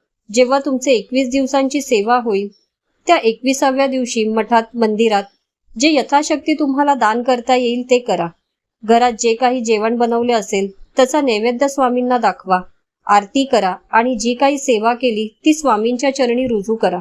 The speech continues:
या पारायणामध्ये मांसाहार करायचा नाही. शक्य असेल तर परान्न वर्ज्य करा, शक्य नसेल तर काही हरकत नाही. मासिक धर्म आला तर तेवढे दिवस सेवा करायची नाही. जिथे पारायण थांबवलं होतं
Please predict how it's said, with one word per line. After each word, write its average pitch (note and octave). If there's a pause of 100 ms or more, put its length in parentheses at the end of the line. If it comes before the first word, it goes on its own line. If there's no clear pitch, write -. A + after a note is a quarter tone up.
(460)
या C4+
पारायणामध्ये D4+
मांसाहार A3+
करायचा A3+
नाही. F3 (220)
शक्य C4
असेल A3+
तर D4+
परान्न A#3+
वर्ज्य A3
करा, F#3 (440)
शक्य C#4
नसेल C4 (160)
तर C4+
काही A3+
हरकत A3+
नाही. F3 (460)
मासिक A#3
धर्म B3+
आला A3+ (260)
तर C#4
तेवढे C4
दिवस A3+
सेवा A3
करायची A3
नाही. F#3 (600)
जिथे C4
पारायण D4
थांबवलं C4
होतं A3+